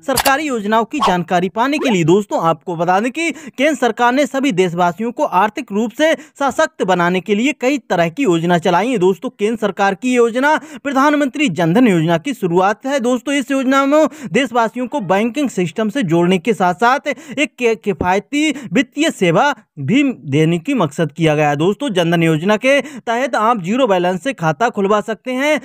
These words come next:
और इस योजना के कई भी सारी सुविधाएं भी मिल सकती हैं, जिसमें दुर्घटना बीमा,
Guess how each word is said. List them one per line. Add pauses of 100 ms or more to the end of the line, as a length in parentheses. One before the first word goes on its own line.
(120)
और
इस
योजना
के
कई (220)
भी
सारी
सुविधाएं
भी
मिल
सकती
हैं,
जिसमें
दुर्घटना
बीमा,